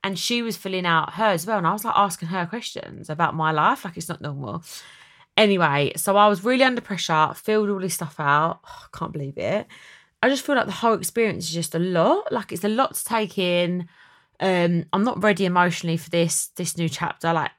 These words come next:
he's only, I've just been born. Like, he is just been born. I know he's two and a half, but he's, no, no, he's not two and a half yet, but he's two and a bit. I'm just, yeah, it's just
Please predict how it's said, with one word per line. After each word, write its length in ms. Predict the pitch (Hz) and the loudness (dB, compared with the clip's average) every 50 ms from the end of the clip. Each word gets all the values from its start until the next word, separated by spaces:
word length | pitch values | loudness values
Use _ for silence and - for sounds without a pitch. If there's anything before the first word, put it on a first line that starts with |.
| - - - | -18 -14 -10
he's 240 | 185 175 190 175 | -8 -8 -8 -4
only, 520 | - - 208 208 202 196 196 185 - - _ - | 0 0 0 2 0 -2 -2 -4 -6 -8 _ -16
I've 120 | - - | -16 -6
just 220 | - - - - - | -4 -4 -4 -4 -4
been 140 | 165 156 147 | -4 -2 -2
born. 360 | 156 131 120 131 139 - - - _ _ _ | -2 -2 -2 -6 -8 -12 -16 -18 _ _ _
Like, 400 | - 156 - - - _ - - - | -4 -2 -2 -2 -4 _ -20 -20 -20
he 480 | - - - 208 196 190 196 190 - - - | -20 -6 -2 -2 0 0 -2 -4 -6 -8 -8
is 120 | 185 156 | -8 -6
just 200 | - 160 147 - | -4 -6 -6 -6
been 120 | - 143 135 | -6 -6 -4
born. 340 | 113 107 104 85 110 131 - - - - - - - - _ - - _ | -4 -4 -4 -4 -6 -10 -12 -16 -20 -20 -20 -20 -20 -20 _ -20 -6 _
I 80 | - 185 | 0 2
know 140 | 190 196 208 | 2 2 2
he's 140 | 214 202 - | 2 0 -2
two 80 | 208 | -2
and 100 | 190 180 | -2 0
a 40 | 175 | 2
half, 380 | 180 185 160 127 131 139 - _ | 4 4 4 4 2 -2 -4 _
but 160 | - 147 113 165 | -6 -4 -2 0
he's, 240 | 175 175 165 - | 0 -2 -2 -4
no, 100 | - 196 | -4 -4
no, 120 | 202 233 233 | -2 -2 -2
he's 120 | 233 208 | -4 -4
not 180 | 220 - - - | -6 -8 -8 -6
two 100 | - 175 | -6 -4
and 60 | 160 | -2
a 40 | 151 | -2
half 220 | 151 147 147 160 | -2 -4 -2 -2
yet, 180 | 165 139 - - | -2 -2 -2 -4
but 60 | - | -6
he's 100 | 139 143 | -6 -6
two 120 | - - | -4 -4
and 80 | 160 147 | -4 -2
a 20 | 139 | -2
bit. 360 | 151 131 104 139 202 226 - - - - - - - _ _ _ | 0 2 2 2 2 0 -2 -8 -18 -20 -20 -20 -20 _ _ _
I'm 140 | - 330 359 | 0 2 2
just, 260 | 440 427 - - - | 2 0 0 0 0
yeah, 220 | 277 320 349 311 170 | 0 2 4 4 2
it's 200 | - - 165 - | 2 0 -2 -4
just 220 | 262 220 - - | -6 -6 -6 -6